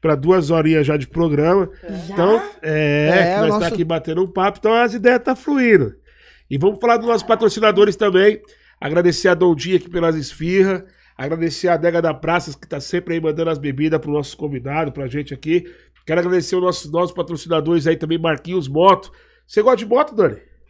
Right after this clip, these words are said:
Speaker 1: Anda de moto?
Speaker 2: Apaixonada em moto.
Speaker 1: Já tem moto?
Speaker 2: Eu tive uma bis com quinze anos.
Speaker 1: É?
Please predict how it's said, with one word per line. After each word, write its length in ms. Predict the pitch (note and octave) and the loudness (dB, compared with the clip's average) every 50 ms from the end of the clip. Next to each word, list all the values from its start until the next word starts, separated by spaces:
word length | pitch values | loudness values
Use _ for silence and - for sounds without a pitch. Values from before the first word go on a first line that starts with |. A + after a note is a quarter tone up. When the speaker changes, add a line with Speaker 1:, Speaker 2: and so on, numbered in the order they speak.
| _ _ _ _ _ _ _ _ _ _ _ | _ _ _ _ _ _ _ _ _ _ _
Speaker 1:
Anda 220 | - F#3+ G#3 G#3 F#3+ | 2 6 6 6 6
de 80 | D#3 | 4
moto? 400 | E3 E3+ G#3 B3+ C4 - D#3+ G2+ - - _ _ | 4 6 6 6 6 4 -2 -8 -8 -12 _ _
Speaker 2:
Apaixonada 800 | - F3 F3 _ - - F3 - - G3+ G3+ F#3 F3+ F#3+ F#3+ | -16 -16 -14 _ -10 -10 -10 -8 -10 -8 -8 -8 -10 -10 -10
em 20 | F#3+ | -10
moto. 320 | F#3+ F3+ F3 F3 F3 _ _ _ _ _ _ _ _ _ | -10 -10 -10 -12 -16 _ _ _ _ _ _ _ _ _
Speaker 1:
Já 160 | C3+ C3+ F3+ | 0 2 2
tem 200 | F3 F3+ G#3+ G#3 | 4 4 2 4
moto? 420 | G3 F#3+ A#3+ A#3 F3+ - - G#2 - - - - - - - - - - - - - - _ | 8 10 10 10 10 8 2 -12 -18 -18 -20 -20 -20 -20 -20 -20 -20 -20 -20 -20 -20 -14 _
Speaker 2:
Eu 180 | - G#3 G#3+ G#3+ | 0 0 0 0
tive 440 | G#3+ - - - B3 B3 G#3 G3 A#3 | -2 -8 -8 -4 -2 -2 -2 -2 0
uma 160 | A#3 A#3 A#3+ | 0 0 0
bis 640 | A3 G3 A3+ A3+ G#3+ F#3+ D#3+ - - - - - _ | 0 -4 -6 -6 -6 -8 -12 -16 -20 -20 -20 -20 _
com 120 | _ G3 G#3 | _ -12 -12
quinze 280 | - - A#3+ B3 B3 | -8 -6 -6 -6 -4
anos. 380 | C4+ A#3+ G3+ F3+ E3 D3+ - - | -4 -4 -4 -6 -8 -12 -12 -6
Speaker 1:
É? 360 | - D#3 E3+ F#3+ G3+ F#3+ D#3 | 0 2 4 4 4 2 -2